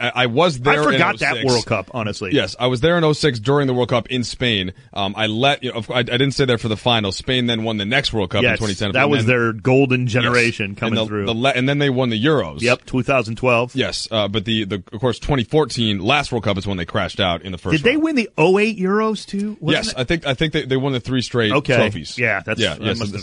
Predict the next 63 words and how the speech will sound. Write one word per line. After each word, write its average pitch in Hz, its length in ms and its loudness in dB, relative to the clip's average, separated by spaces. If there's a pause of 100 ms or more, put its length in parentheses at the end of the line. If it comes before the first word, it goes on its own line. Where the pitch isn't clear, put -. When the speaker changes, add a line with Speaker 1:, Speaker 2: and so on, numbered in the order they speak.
Speaker 2:
have, 101 120 -16
Speaker 1:
so 104 180 -4
Speaker 2:
yeah, - 40 -2
Speaker 1:
that, 104 240 0
that 107 220 -4
Speaker 2:
I 151 60 0
Speaker 1:
golden 110 220 2
Speaker 2:
can't, 175 100 0
Speaker 1:
generation 104 240 0
Speaker 2:
I - 40 -2
seriously 202 440 -2
Speaker 1:
there. - 60 -12
Speaker 2:
can't 156 240 2
remember 127 220 0
last 120 240 2
week 131 240 2
anymore, 98 420 -4
so 98 320 -4 (460)
I 117 100 0
appreciate 131 460 2
the 123 100 2
help 123 220 0
there. 123 260 2
But 117 120 0
I 117 60 2
th-, 131 160 -4
yeah, 117 140 4
you're 113 160 -2
right. 110 180 0
They 117 80 -2
won 113 200 -4
three 117 240 -6
straight 104 320 -4 (120)
big 104 280 -2
tournaments, 98 500 -6
and 95 120 -6
that 98 120 -6
was, 101 240 -12 (720)
they're 208 140 2
gonna 220 160 2
win 202 120 2
this 190 200 0
game. 147 400 2
We 165 140 4
move 196 220 2
on. 170 280 2
You 165 100 0
know, 202 80 0
we 196 120 0
haven't 185 200 2
gotten 175 180 -4
anything, 170 400 -4
uh, 151 280 -2
anything 175 400 -6
separated 120 500 -4
here 107 240 0
between, 113 460 -2
uh, 110 240 0
any 156 180 0
of 165 60 0
these 139 160 2
picks, 151 320 -2
Mike. 101 340 -4